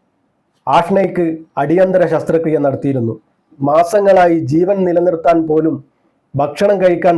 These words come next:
സാധിക്കാതിരുന്നാൽ ആസിഡ് ക്രമാതീതമായി വർദ്ധിച്ച് രക്തത്തിൽ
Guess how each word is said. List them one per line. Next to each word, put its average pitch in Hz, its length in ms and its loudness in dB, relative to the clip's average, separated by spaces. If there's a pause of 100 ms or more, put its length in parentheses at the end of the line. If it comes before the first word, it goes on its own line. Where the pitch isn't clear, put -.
സാധിക്കാതിരുന്നാൽ 160 880 2 (880)
ആസിഡ് 175 560 0
ക്രമാതീതമായി 175 840 2
വർദ്ധിച്ച് 143 420 -4 (540)
രക്തത്തിൽ 202 440 -2